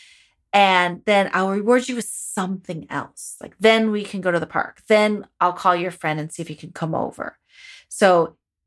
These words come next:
give them what they're yearning for in ways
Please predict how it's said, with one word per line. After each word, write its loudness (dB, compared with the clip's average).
give 4
them 2
what 0
they're 0
yearning 0
for 2
in 2
ways 2